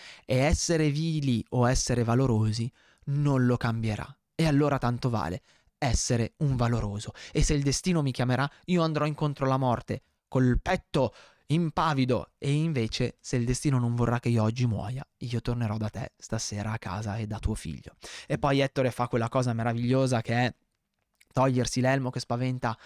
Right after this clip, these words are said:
il piccolo Astianatte, prenderlo in braccio e, eh, e baciarlo sulla testa, se non mi ricordo male. Cosa, eccolo qui, che arriva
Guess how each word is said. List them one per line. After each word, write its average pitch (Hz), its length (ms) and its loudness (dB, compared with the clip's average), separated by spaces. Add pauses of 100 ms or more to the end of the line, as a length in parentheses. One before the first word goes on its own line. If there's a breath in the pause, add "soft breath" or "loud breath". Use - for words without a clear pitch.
(300 loud breath)
il 113 160 -6
piccolo 120 580 0
Astianatte, 160 760 0 (260 loud breath)
prenderlo 127 500 2
in 139 140 4
braccio 110 580 -2 (200)
e, 120 400 0
eh, 104 960 -8
e 139 120 -2
baciarlo 127 400 0
sulla 117 300 -2
testa, 104 340 -8
se 117 140 -4
non 110 160 -2
mi 110 140 -2
ricordo 110 360 -6
male. 107 280 -4
Cosa, 208 520 2 (320)
eccolo 143 420 -2
qui, 127 200 -4
che - 140 -2
arriva 127 600 -2